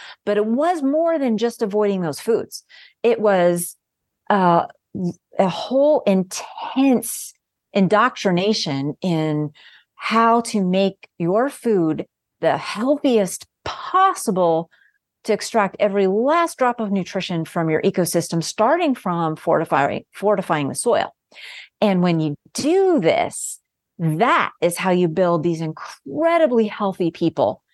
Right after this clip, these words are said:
that are geometrically built so that everything fits and everything works better.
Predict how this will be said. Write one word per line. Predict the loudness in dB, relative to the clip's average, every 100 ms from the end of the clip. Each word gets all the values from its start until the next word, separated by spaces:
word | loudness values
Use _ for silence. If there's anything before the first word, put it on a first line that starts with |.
| _ _
that | 0 2
are | 2
geometrically | 2 0 2 2 2 2 2 2 0 -2 -4 -4 0 2 2 0 -4 _ _ _ _ -6 0
built | 2 2 0 -4 -12 -14 _ _ _ _ _ _ _ _ -10
so | -2 0 2
that | 2 2 2 0 _ _ _ _
everything | 0 2 2 0 -2 0 0 0 -4 -2
fits | 2 2 0 -8 -8 -10 -18 _ _ _ _ -2
and | 0 0 -4 _ 0
everything | 2 2 2 0 0 -2 -2 -2
works | 0 0 0 -8 -16 _ 0
better. | 2 4 2 -2